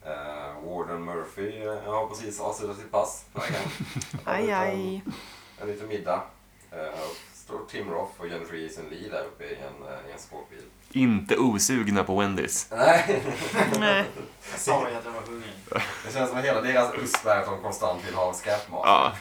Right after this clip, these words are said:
Speaker 2: Mm.
Speaker 3: Käka Cheetos.
Speaker 2: Att det är det enda de tänker på.
Speaker 3: Mm.
Speaker 1: De vill äta skräpmat och typ tortera folk. Det är
Speaker 2: Mm.
Speaker 1: väldigt Tarantino-esk.
Speaker 3: Mm.
Speaker 4: Mm.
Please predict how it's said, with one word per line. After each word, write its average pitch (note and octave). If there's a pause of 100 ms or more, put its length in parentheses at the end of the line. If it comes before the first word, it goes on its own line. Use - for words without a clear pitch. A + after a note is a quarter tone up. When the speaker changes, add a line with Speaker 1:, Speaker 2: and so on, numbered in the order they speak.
(200)
Speaker 2:
Mm. F#3+
Speaker 3:
Käka F#2+
Cheetos. F2 (360)
Speaker 2:
Att G3
det G3
är F#3+
det F#3
enda F3+
de F3+
tänker E3+
på. - (100)
Speaker 3:
Mm. G#2 (100)
Speaker 1:
De A2+
vill A#2+
äta B2
skräpmat C3+
och -
typ -
tortera G#2+
folk. -
Det -
är G2+ (300)
Speaker 2:
Mm. G2+ (260)
Speaker 1:
väldigt A2+
Tarantino-esk. A2 (180)
Speaker 3:
Mm. F#3
Speaker 4:
Mm. C#3+